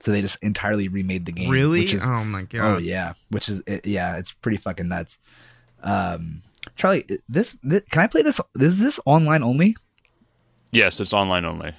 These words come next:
Speaker 3: Yeah.
Speaker 1: Oh, so, like, on the subway, I can't do it.
Speaker 3: No, you can't do it on subway. You need internet access, which is unfortunate, but
Speaker 1: This
Speaker 2: Bummer.
Speaker 1: is, this is still really cool though. <laughs>
Speaker 3: Yeah, it, it is fun. But yeah, like I said, don't,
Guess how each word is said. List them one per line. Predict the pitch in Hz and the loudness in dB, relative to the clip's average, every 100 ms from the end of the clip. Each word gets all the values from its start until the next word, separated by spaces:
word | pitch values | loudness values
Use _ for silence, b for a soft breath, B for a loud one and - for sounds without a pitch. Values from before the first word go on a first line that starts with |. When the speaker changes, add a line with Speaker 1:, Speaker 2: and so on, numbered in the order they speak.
| - | -8
Speaker 3:
Yeah. | 82 76 _ _ | -8 -8 _ _
Speaker 1:
Oh, | 110 110 107 | 0 2 0
so, | 98 120 | 0 -2
like, | 113 | -2
on | |
the | 107 | -2
subway, | - 104 98 92 | -2 -2 -2 -4
I | |
can't | - 98 85 | -4 -6 -6
do | 85 | -8
it. | 85 - 95 | -10 -12 -4
Speaker 3:
No, | 92 | 0
you | 85 | 0
can't | 82 90 85 | -2 -6 -4
do | |
it | 82 | -6
on | 78 | -6
subway. | 76 76 73 73 | -8 -8 -8 -8
You | 87 | -4
need | 90 85 | -2 -2
internet | 82 82 78 | -4 -6 -6
access, | 78 80 80 78 | -6 -8 -10 -12
which | - 80 | -10 -8
is | 80 76 - 85 | -8 -10 -14 -14
unfortunate, | 90 80 80 76 80 76 82 | -12 -8 -8 -6 -10 -10 -10
but | 78 - | -10 -10
Speaker 1:
This | - _ _ _ | -16 _ _ _
Speaker 2:
Bummer. | 104 | -4
Speaker 1:
is, | 95 107 104 | -2 -2 -4
this | 113 - | -4 -2
is | |
still | - 113 | -2 -2
really | 95 87 | -4 -4
cool | - 98 | -2 -2
though. | 78 92 - | -4 -6 -8
<laughs> | - | 0
Speaker 3:
Yeah, | 107 95 98 | 4 4 4
it, | - | 4
it | 107 | 4
is | 104 | 4
fun. | - 104 90 76 | 2 0 0 0
But | 107 | 4
yeah, | 117 | 6
like | 104 110 | 6 4
I | |
said, | 104 98 78 | 4 2 4
don't, | 104 113 | 4 4